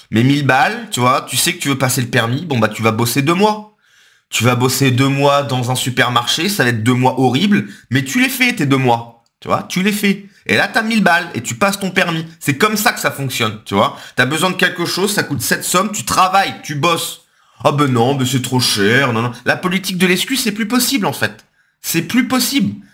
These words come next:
Sinon, après, « Oui, mais c'est pas de leur faute. » C'est jamais leur faute, tu vois. La gauche, ils ont ce, un petit peu ce délire paternaliste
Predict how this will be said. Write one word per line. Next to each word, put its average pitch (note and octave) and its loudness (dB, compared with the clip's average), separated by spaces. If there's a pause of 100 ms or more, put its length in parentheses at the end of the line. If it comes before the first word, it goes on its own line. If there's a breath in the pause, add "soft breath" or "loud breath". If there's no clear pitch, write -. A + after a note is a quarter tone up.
(220 loud breath)
Sinon, F#3 0
après, « A#3+ 0
Oui, G#3+ 4
mais D#3 0
c'est D#3 -2
pas F3 0
de E3+ -4
leur F#3 -2
faute. » G#3 -2
C'est G3+ 0
jamais B3 2
leur B3 0
faute, - -12 (260)
tu A2+ -4
vois. B2+ 0 (360 loud breath)
La E3+ 4
gauche, G3+ 2
ils E3 -2
ont G#3 2 (320 loud breath)
ce, - -4 (600)
un E3+ 2
petit G3+ -4
peu D4+ 0
ce A3+ 2
délire G3+ 0
paternaliste G3+ 0